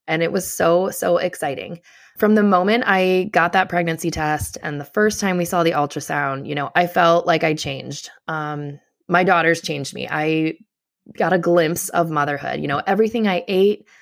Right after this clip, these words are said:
everything I did, all of my thoughts, so much of it was consumed by these humans growing inside of me.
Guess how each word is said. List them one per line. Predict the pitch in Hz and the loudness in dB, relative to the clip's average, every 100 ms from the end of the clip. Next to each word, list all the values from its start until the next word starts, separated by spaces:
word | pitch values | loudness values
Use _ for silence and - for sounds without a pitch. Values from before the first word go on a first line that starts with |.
| _ _ | _ _
everything | 202 233 240 208 | 2 4 2 2
I | 175 | 0
did, | 156 170 180 180 180 - _ | 0 0 2 2 2 -2 _
all | 180 226 285 | 2 2 4
of | |
my | 233 220 | 2 2
thoughts, | 214 165 160 - | 2 2 0 -2
so | 196 254 | 2 2
much | 233 233 | 2 2
of | 180 | 0
it | 165 | 0
was | 160 160 | 0 -2
consumed | 180 170 180 170 170 | -6 -2 0 2 0
by | 160 156 151 147 - _ | 2 2 2 0 -6 _
these | 185 180 170 | 0 0 0
humans | 180 160 147 | 0 0 0
growing | - 139 143 | 0 0 0
inside | 135 131 123 | -4 -6 -8
of | - | -12
me. | 139 | -14